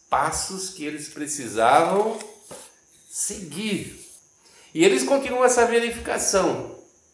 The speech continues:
Eles querem saber quem foi que curou. Então os líderes judeus, diz o texto, chamaram pela segunda vez o homem que tinha sido cego e, e disseram: "Jure por Deus,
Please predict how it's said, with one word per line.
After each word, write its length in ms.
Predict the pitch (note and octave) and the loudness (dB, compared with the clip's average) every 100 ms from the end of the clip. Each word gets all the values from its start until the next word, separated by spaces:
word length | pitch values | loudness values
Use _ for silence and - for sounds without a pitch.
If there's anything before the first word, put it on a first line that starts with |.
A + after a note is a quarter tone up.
| _ | _
Eles 160 | C3+ B2 | -14 -6
querem 220 | C#3 D#3+ | -2 -2
saber 420 | D#3+ C#3+ D3+ E3+ | -2 -2 -2 -4
quem 260 | G3+ C#4 D#4 | 0 0 2
foi 320 | - A#4+ - | 6 6 6
que 100 | E4+ | 2
curou. 680 | - G4 - A3+ - - - | -2 4 8 8 8 0 -6
Então 340 | D3 - F#3 F#3+ | -8 -6 -2 0
os 100 | F#3 | 0
líderes 500 | F3 E3+ D#3 C#3+ A#2+ | -2 0 0 0 -6
judeus, 560 | B2+ A2 A#2 D3 D3 | -8 -6 -2 -2 -2
diz 280 | A2 A2 G2 | -8 -10 -12
o 80 | F#2+ | -16
texto, 460 | - F#2+ A2 A#2+ | -16 -12 -10 -10
chamaram 560 | - A2 G2+ G#2+ A#2+ A2+ | -8 -6 -4 -4 -4 -6
pela 160 | A2 G#2+ | -8 -8
segunda 400 | A2 A#2+ A#2+ G#2 | -8 -6 -4 -2
vez 240 | A#2+ A2 | -4 -6
o 60 | G#2 | -4
homem 460 | G2+ G2+ G#2 B2+ | 0 0 -2 -4
que 160 | B2+ - | -10 -12
tinha 400 | A#2 A2+ G#2 - - - _ | -10 -8 -8 -10 -20 -20 _
sido 880 | - - - A#3 C4 G3+ F3 E3+ - | -4 0 0 0 -2 -2 -4 -4 -4
cego 580 | - C#3 G#2+ G#2 G#2 D#3+ | 0 2 2 2 0 -6
e, 200 | - - | -8 -12
e 60 | F3 | -10
disseram: 600 | A#3 - B3 C#4 G#2+ - - - _ _ - _ | -2 0 2 2 0 -4 -12 -20 _ _ -20 _
"Jure 640 | A#2+ C#3 D#3+ B3 C#4+ - | -6 0 4 4 4 2
por 280 | - E4 - | 4 2 6
Deus, 960 | F#3+ A3+ G3+ D3 - - - - - | 10 12 12 10 6 0 -2 -4 -6